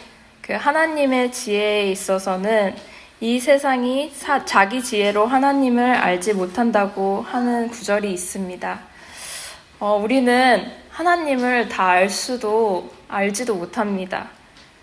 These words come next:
그렇기 때문에 우리의 생각이나 우리들의 행동이 정말 하나님과 얼라인이 되지 않을 때도 참 많은 것 같습니다. 음, 우리의 선택이 언제나 하나님이 원하시는 방향대로 나아가지 않을 수도 있습니다.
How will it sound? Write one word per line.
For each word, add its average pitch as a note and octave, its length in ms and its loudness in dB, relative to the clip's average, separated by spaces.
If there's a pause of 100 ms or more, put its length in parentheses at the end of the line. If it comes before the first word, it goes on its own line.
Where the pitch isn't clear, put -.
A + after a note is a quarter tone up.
(100)
그렇기 A#3 360 -2
때문에 B3 720 0 (360)
우리의 A3+ 360 2
생각이나 C4+ 960 -2 (540)
우리들의 G#3 580 -4
행동이 B3 840 -2 (260)
정말 G3+ 220 0
하나님과 A#3+ 920 2
얼라인이 G3 560 0
되지 G3 240 -4
않을 F#3 340 -2
때도 G3 240 -4
참 A#3 200 -6
많은 F3+ 300 -4
것 F3 100 -4
같습니다. F3+ 680 -12 (1120)
음, G3 540 -6
우리의 A#3 300 4
선택이 C4+ 580 -2
언제나 G3+ 480 4
하나님이 C#4 520 2
원하시는 G3 580 2
방향대로 G3 680 -2
나아가지 F#3+ 460 0
않을 F#3 240 -2
수도 - 280 -8
있습니다. F#3 640 -10